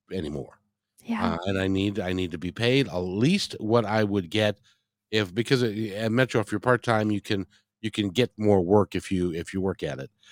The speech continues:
Speaker 1: And I said, "Uh, if, if, if you cover that extra work piece, then I can continue to work with you." And we did that for about three or four months. And then she came to me and said, "I'm sorry, my husband said I can't do that anymore, and we're not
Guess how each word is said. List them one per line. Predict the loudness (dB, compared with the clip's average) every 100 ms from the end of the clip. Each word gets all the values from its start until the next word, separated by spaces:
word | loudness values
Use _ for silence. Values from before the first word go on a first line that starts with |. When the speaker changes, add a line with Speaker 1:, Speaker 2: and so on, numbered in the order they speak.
| -16 -4
Speaker 1:
And | 0 2 0 -4
I | -4
said, | -2 0
"Uh, |
if, | 0 0 0
if, | 0 0
if | 0 -2
you | 0
cover | 2 4 6 6
that | 4 0 0
extra | -2 0 2
work | 4 6 4 0
piece, | -4 -2 -2 -6 -12 -16 _ _ _ _ -2
then | 2
I | 2
can | 2 -2
continue | -2 0 0 2
to |
work | 2 2 0
with | -12
you." | -14 -20 _ _ _ -20 _
And | -2 0 0
we |
did | 2 4
that | 4 4
for |
about | 0 0 -4
three | -10 0 4
or | 4
four | 6 6
months. | 6 4 0
And | -4
then | -6
she | -4 -4
came | 2 2
to | 2
me | 2 2
and | 2
said, | 2 0 -4 _ _ -20 _ -2
"I'm | 2
sorry, | 6 8 8
my | 6
husband | 4 2 0 2
said | 2
I | 2
can't | 2 0 2
do | 2 4
that | 4
anymore, | 2 2 2 2 0
and | 0
we're | 0
not | -2